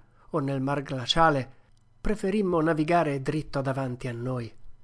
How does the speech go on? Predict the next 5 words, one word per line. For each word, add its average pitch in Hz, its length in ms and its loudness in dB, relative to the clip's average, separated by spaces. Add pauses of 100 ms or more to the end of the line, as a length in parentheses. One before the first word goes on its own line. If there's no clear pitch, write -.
(1400)
Il 131 240 -6
sedici 151 560 -2
di 143 160 -6
giugno 143 600 -6
millesettecentotre, 143 1300 -6